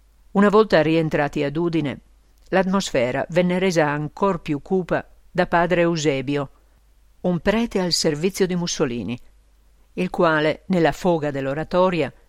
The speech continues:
si rivolgeva ad ogni centuria schierata ripetendo sempre la stessa frase: "Cosa devo dire al duce per voi?" Accadde che, quando si rivolse alla nostra centuria, nessuno rispose.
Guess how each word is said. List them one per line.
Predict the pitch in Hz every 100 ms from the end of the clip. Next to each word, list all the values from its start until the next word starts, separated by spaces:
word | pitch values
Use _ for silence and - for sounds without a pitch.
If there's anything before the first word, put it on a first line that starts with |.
| _ _ _
si | - 226
rivolgeva | 220 214 202 165 143 139
ad | 143
ogni | 190 196 156
centuria | - 160 151 - 214 185 143
schierata | 123 - 165 185 220 165
ripetendo | 151 165 208 214 170
sempre | - 196 202 175
la | 151
stessa | 135 165 151 160
frase: | - 123 98 127 - - _ _ _ _ _ _ _ _ _
"Cosa | - - 170 185
devo | 175 170
dire | 170 156
al | 147 139
duce | 147 147 - 147
per | 143
voi?" | 139 135 127 131 - _ _ _ _ _ _ _ _ _ _ _ _ _
Accadde | - 180 190 151 131 143
che, | - 135
quando | - 170 180 165
si | -
rivolse | 151 139 143 147 147
alla | 127
nostra | 139 151 147
centuria, | 135 147 139 185 185 175 143
nessuno | 151 - - 151 151
rispose. | 156 - - 107 135